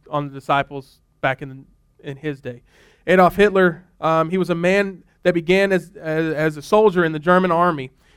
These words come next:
um, although he was an Austrian citizen in World War One. Slowly, he recruited individuals with the same disdain for surrender. He got mad because Germany surrendered. He got mad. He thought they should continue to fight.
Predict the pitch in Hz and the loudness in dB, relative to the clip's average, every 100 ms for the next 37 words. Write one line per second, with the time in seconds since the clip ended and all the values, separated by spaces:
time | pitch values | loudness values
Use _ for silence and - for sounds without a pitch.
0 | _ - 151 156 160 170 170 170 165 160 | _ -4 -2 2 4 4 6 4 2 0
1 | 170 160 175 160 185 180 175 131 _ _ | 0 -2 -6 -4 0 -2 -4 -20 _ _
2 | _ _ _ _ - 156 175 170 170 165 | _ _ _ _ -12 -4 0 2 2 0
3 | 156 127 _ _ _ _ _ _ _ - | -2 -8 _ _ _ _ _ _ _ 2
4 | 196 202 202 196 180 185 214 202 202 185 | 4 6 6 4 -2 0 2 4 4 4
5 | 190 196 185 175 160 - 190 196 175 180 | 2 2 0 -2 -6 -2 -2 0 -2 0
6 | 190 196 190 180 185 165 190 185 160 - | 2 2 -2 -6 -6 -4 -2 -2 -6 -8
7 | _ - 202 196 175 196 190 185 196 180 | _ -4 0 0 -2 -6 -6 -2 0 0
8 | - - _ _ _ _ _ - 196 208 | -4 -20 _ _ _ _ _ -4 -2 -2
9 | 196 175 _ - 247 185 127 _ _ - | -6 -8 _ -2 0 0 -4 _ _ -8
10 | 196 190 196 175 156 175 170 160 165 165 | -4 -2 -2 -2 0 0 0 -6 -10 -4
11 | 180 170 165 175 143 | -2 -2 -2 -2 -2